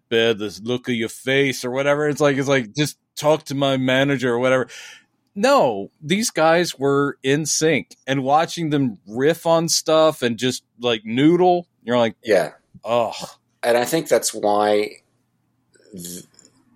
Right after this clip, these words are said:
Speaker 2: Now and Then ha-, has such huge emotional weight. The part, part of
Speaker 1: Mm-hmm.
Speaker 2: the value of seeing the video is that you do have, it's not just the silly, the silly archival footage they throw in there. It's the actual footage of them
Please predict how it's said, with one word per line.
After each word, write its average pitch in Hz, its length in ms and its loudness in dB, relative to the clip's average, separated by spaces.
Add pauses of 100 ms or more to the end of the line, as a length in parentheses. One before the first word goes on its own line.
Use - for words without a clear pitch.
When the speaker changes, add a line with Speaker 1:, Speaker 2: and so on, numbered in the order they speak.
Speaker 2:
Now 101 220 0
and 95 80 -6
Then 92 220 2
ha-, 90 180 -4
has 90 280 0
such - 400 -2
huge 92 380 -8
emotional 82 460 -6
weight. 78 420 -4
The - 80 -12
part, 123 180 0
part 185 220 4
of 233 60 2
Speaker 1:
Mm-hmm. 117 80 2
Speaker 2:
the 98 80 -10 (280)
value 104 160 2
of 87 100 -4
seeing 139 280 0
the 90 80 -4
video 95 320 0
is 80 120 -4
that 90 180 -10
you 95 140 -6
do 117 180 0
have, 95 260 0
it's 92 120 -2
not 107 140 -2
just - 220 -2
the 85 60 -8
silly, 85 320 0
the 78 300 -4
silly 85 260 0
archival 78 440 0
footage 73 300 -4
they 78 80 -6
throw 76 240 -4
in 76 80 -4
there. 71 180 -6
It's - 340 -4
the 82 120 2
actual 80 400 0
footage 78 320 0
of 69 100 -8
them 71 300 -10